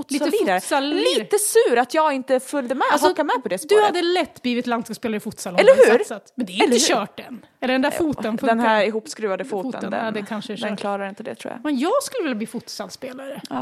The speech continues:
Speaker 2: Nej, men alltså, helt ärligt, kommer du ihåg när vi, vi gjorde ju någon turnering i Eskilstuna United efter, liksom, avslutad karriär,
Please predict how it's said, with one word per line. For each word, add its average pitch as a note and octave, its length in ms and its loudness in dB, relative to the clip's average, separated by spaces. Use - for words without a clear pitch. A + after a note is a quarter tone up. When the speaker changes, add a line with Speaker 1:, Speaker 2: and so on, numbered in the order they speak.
Speaker 2:
Nej, A#3 100 0
men B3 40 2
alltså, A#3+ 220 4
helt A#3 360 0
ärligt, C#4 280 -2
kommer C#4 200 -2
du E4 60 -2
ihåg F4+ 200 0
när B3 100 -4
vi, A3 340 -2
vi C4 220 -4
gjorde E4+ 360 -2
ju G#4 80 0
någon C4+ 140 -4
turnering C4+ 680 -4
i G3 240 -2
Eskilstuna G#3 440 -8
United A3 460 -6
efter, - 420 -6
liksom, - 460 -12
avslutad G3 640 -6
karriär, A3+ 480 -6